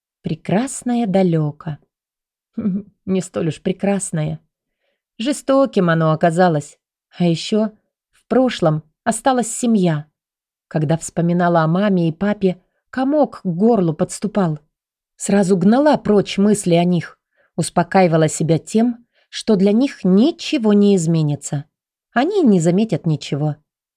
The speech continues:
Главное — вернуться в прошлое сразу после похищения. Да здесь, в будущем, не застрять надолго. Если они с Андреем сильно повзрослеют,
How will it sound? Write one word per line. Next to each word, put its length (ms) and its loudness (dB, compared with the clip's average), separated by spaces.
Главное — 720 0
вернуться 540 2
в 120 -16
прошлое 480 2
сразу 440 0
после 320 -2
похищения. 880 0
Да 200 2
здесь, 440 2
в 140 -4
будущем, 640 0
не 140 4
застрять 480 0
надолго. 560 2
Если 300 2
они 180 2
с 100 -4
Андреем 380 2
сильно 380 0
повзрослеют, 800 0